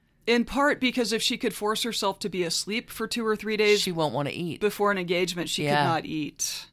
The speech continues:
Speaker 1: So just real healthy stuff playing
Speaker 2: That's,
Speaker 1: out in
Speaker 2: yeah,
Speaker 1: this poor
Speaker 2: that's
Speaker 1: teenager's life.
Speaker 2: terrible.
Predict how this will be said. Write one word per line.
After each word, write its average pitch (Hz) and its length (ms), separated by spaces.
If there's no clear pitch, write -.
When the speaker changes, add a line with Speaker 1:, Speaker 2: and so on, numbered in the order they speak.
Speaker 1:
So - 180
just 254 280
real 226 320
healthy 190 400
stuff - 580
playing 180 320
Speaker 2:
That's, 160 160
Speaker 1:
out 170 100
in 135 120
Speaker 2:
yeah, 127 60
Speaker 1:
this 120 80
poor 190 160
Speaker 2:
that's 185 100
Speaker 1:
teenager's 175 480
life. 165 200
Speaker 2:
terrible. 101 420